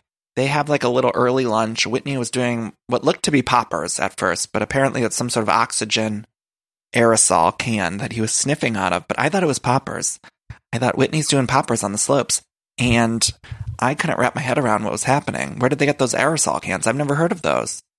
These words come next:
Never heard of those. Whitney, the Whitney nine one one, just sniffing out of aerosol cans.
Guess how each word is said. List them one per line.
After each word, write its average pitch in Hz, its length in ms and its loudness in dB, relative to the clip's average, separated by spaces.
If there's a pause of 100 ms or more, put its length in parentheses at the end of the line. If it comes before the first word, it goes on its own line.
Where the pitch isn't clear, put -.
(800)
Never 127 240 0
heard 139 160 0
of 107 60 -4
those. 98 260 0
Whitney, 131 240 0
the 104 240 0
Whitney 123 260 0
nine 131 220 2
one 131 180 2
one, 123 280 2
just - 300 -6 (300)
sniffing 139 460 0
out 127 120 4
of 117 80 4
aerosol 160 460 -2
cans. 85 520 -6